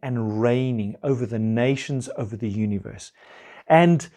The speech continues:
this whole theme of recentering on Christ is, is, is, and when I think about centering on Christ,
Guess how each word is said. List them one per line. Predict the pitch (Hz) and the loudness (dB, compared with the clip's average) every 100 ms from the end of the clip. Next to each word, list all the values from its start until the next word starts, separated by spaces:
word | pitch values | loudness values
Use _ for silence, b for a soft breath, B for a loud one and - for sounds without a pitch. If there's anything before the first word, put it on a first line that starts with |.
| b | b
this | - 175 180 | 2 2 2
whole | - 214 214 | 0 2 2
theme | - - 190 175 151 | -2 -4 -2 0 0
of | - 123 | -2 -2
recentering | 120 131 170 175 165 - - 151 147 139 - 139 135 | -2 2 2 0 -4 -8 -4 -2 0 -2 -6 -6 -4
on | 127 120 | -4 -4
Christ | 110 - - 135 127 110 92 - - _ B B B B - | -6 -10 -4 -2 0 -2 -6 -12 -16 _ B B B B 4
is, | 151 135 - | 6 4 2
is, | 143 135 - _ b b | 4 4 0 _ b b
is, | - 143 | 0 0
and | - 156 156 | 2 2 4
when | 175 175 | 4 4
I | |
think | 160 - - 214 202 | 0 -4 -2 0 0
about | 175 160 143 - | 0 0 -2 -8
centering | - - - 180 180 170 165 147 | -12 -8 0 2 2 -2 -4 -4
on | 127 | -6
Christ, | 117 - 110 95 - | -8 -10 -8 -10 -14